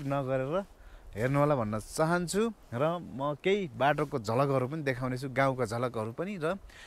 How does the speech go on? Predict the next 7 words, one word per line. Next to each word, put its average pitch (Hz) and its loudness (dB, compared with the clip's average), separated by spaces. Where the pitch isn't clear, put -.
झाँक्रीको, 135 -2
विशेष 160 -2
गरी 170 0
झाँक्रीको 127 -4
भिडियो 120 -2
म 120 -6
यहाँ 104 -2